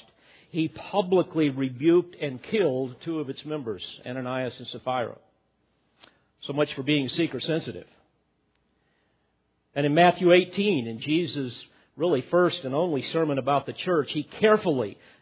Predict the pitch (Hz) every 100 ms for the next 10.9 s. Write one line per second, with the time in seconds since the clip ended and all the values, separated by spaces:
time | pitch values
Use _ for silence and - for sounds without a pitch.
0 | 135 156 156 190 208 156 113 107 - -
1 | - _ - - 180 185 - 175 165 -
2 | 202 196 - 147 127 147 - 165 147 -
3 | 151 - 120 - - _ _ _ _ _
4 | _ _ _ _ _ _ _ _ - -
5 | 294 285 240 196 175 233 247 - 214 214
6 | 196 175 - 196 190 175 170 165 - 233
7 | 220 160 151 - 147 151 170 160 151 _
8 | _ 160 151 131 185 165 143 135 123 151
9 | 143 139 143 170 151 131 123 117 - -
10 | _ _ - 120 123 156 165 160 139